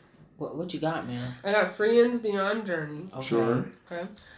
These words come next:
Speaker 2: Um, I have The Faraway Paladin just because I did isekai, 'cause, like, for my isekai, 'cause there's a lot,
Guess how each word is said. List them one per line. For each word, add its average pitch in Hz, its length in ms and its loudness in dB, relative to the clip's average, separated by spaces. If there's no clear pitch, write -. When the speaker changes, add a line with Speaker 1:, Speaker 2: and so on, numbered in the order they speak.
Speaker 2:
Um, 165 220 -2
I - 60 -8
have 180 200 -2
The 180 60 -6
Faraway 202 480 2
Paladin 190 460 2
just 220 240 2
because 220 680 4
I 233 120 4
did 269 280 4
isekai, 285 760 8
'cause, 226 160 0
like, 220 180 2
for 220 80 -10
my 240 180 4
isekai, 233 460 2
'cause 214 100 -2
there's 262 200 8
a 247 60 4
lot, 220 360 4